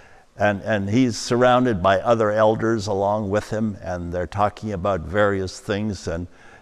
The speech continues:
and suddenly one of the men in the square, in this circle of elders,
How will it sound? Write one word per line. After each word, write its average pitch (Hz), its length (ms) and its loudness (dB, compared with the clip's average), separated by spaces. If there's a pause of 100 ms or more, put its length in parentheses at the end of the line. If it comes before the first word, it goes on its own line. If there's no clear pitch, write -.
and 113 160 -2
suddenly 185 500 -2
one 117 240 -2
of 165 120 -4
the 98 100 -2
men 117 480 -4
in 110 200 -4
the 95 120 -4
square, 127 460 2
in 87 140 0
this 98 140 -4
circle 110 640 -6
of - 220 -14
elders, 98 640 0